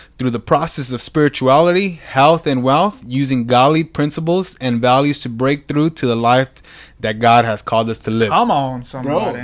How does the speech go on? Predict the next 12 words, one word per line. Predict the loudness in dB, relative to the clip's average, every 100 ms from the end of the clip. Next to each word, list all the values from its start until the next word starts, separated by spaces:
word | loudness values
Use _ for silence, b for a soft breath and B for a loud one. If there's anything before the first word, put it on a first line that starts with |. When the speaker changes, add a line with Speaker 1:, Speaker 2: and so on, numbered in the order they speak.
| -10
Speaker 1:
that | -8 -4 -4
was | -6
the | -4
best | -2 -2 -2
one, | 0 2
I | 2
think, | 2 -2 -2
so | 2 2 2
far. | 0 0 2 2 -2 -8
Speaker 2:
<laughs> | -8
Speaker 1:
I | -4 -2
think | -2 -4